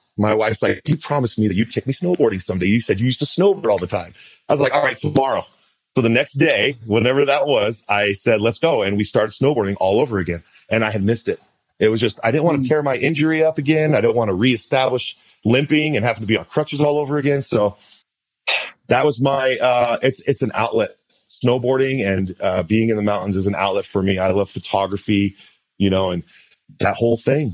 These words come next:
Speaker 1: It's, it's what it is. I take photos and video up there
Speaker 2: That's
Speaker 1: and
Speaker 2: really cool. And,
Speaker 1: put it
Speaker 2: and
Speaker 1: on
Speaker 2: what,
Speaker 1: YouTube.
Speaker 2: what's, what, what's impressive about that is that at an age where most people have no self-identity, you know, at that age is when you're kind of, give me as much to,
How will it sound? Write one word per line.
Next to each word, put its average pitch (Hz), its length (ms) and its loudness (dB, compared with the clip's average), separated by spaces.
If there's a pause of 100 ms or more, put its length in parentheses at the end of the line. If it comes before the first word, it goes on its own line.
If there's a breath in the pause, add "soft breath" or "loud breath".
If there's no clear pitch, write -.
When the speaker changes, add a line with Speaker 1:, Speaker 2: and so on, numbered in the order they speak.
Speaker 1:
It's, 107 240 -2
it's - 200 -2
what 107 140 2
it 107 80 0
is. 135 140 0
I 87 80 -4
take 98 220 -2
photos 113 480 2
and 87 160 -2
video 104 400 2
up 117 140 -6
there 120 200 2
Speaker 2:
That's 254 260 -2
Speaker 1:
and 453 80 2
Speaker 2:
really 302 120 0
cool. 311 300 0
And, 240 160 0
Speaker 1:
put 262 80 2
it 247 80 2
Speaker 2:
and 196 180 0
Speaker 1:
on - 80 4
Speaker 2:
what, 466 120 0
Speaker 1:
YouTube. - 80 2
Speaker 2:
what's, - 280 -2
what, 240 280 4
what's 226 220 2
impressive 277 440 2
about 151 340 0
that 135 240 0
is 143 140 -4
that 160 140 -2
at 147 300 -2
an 143 100 -20 (100)
age 175 380 -2
where 151 140 2
most 151 300 -2
people 151 380 0
have 123 240 -4
no 147 240 0
self-identity, 131 1120 -2 (360)
you 156 100 4
know, 143 120 0
at 147 140 -2
that 214 260 0
age 196 320 2
is 139 160 -2
when 151 140 0
you're 131 100 -6
kind 151 240 -2
of, 123 120 -4 (420 soft breath)
give 202 160 4
me 196 180 2
as 143 120 -4
much 180 520 0
to, 156 360 0